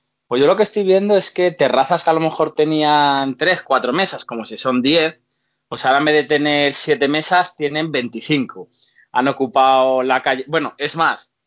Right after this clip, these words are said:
tengo una que te pasaré una foto cuando baje, que tienes que cruzar <laughs> una carretera. Bueno, es pequeña, es una carretera que encima hay un paso de cebra, solo pasa un coche,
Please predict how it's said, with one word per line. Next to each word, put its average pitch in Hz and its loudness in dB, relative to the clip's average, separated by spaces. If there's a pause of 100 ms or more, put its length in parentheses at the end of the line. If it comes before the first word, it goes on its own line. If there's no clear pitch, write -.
(240)
tengo 180 0
una 208 0
que 147 -10
te 139 -2
pasaré 131 -4
una 156 -2
foto 139 0
cuando 127 0
baje, 202 -2 (600)
que 135 0
tienes 190 -2
que 185 0
cruzar 160 0
<laughs> - -10
una 185 -4
carretera. 160 -4
Bueno, 135 -6
es 120 -10
pequeña, 151 -4
es - -8
una 131 -4
carretera 131 -2
que 135 -8
encima 135 -6
hay 135 -4
un 127 -8
paso 127 -4
de 120 -4
cebra, 160 0
solo 127 -2
pasa - -2
un 117 -6
coche, 151 -4